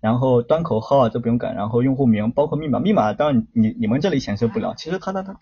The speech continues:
它，它其实有的，只是通过这个软件给消掉了。然后在这里面你就有了这个指令，这个指令就是 Python，通过 Python三运行咔咔咔，其实和我们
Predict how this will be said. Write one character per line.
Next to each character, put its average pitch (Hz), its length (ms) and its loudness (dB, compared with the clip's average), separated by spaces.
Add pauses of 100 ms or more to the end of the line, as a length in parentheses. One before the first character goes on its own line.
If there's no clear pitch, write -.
它， - 140 -16
它 190 140 -8
其 175 180 -14
实 175 100 -8
有 135 220 -12
的， - 160 -10
只 - 160 -6
是 156 220 2
通 - 260 -10
过 160 80 0
这 160 60 0
个 - 20 4
软 104 160 0
件 127 180 -2
给 98 320 -8 (400)
消 170 220 0
掉 139 160 4
了。 - 160 -8 (1000)
然 117 140 0
后 147 100 2
在 151 140 2
这 160 100 4
里 113 100 2
面 104 360 -2 (760)
你 113 80 0
就 131 160 2
有 117 160 4
了 98 140 0
这 120 100 0
个 120 80 2
指 - 180 -8
令， 113 220 0
这 190 100 0
个 185 60 4
指 165 140 -2
令 127 160 4
就 117 60 0
是 110 120 -4
Python， 160 320 2
通 180 140 0
过 165 120 6
Python 156 280 2
三 135 380 2 (260)
运 170 120 -2
行 113 140 0
咔 117 220 2
咔 - 0 -
咔， 110 320 -2
其 - 140 0
实 196 180 0
和 190 200 4
我 120 260 4
们 113 360 2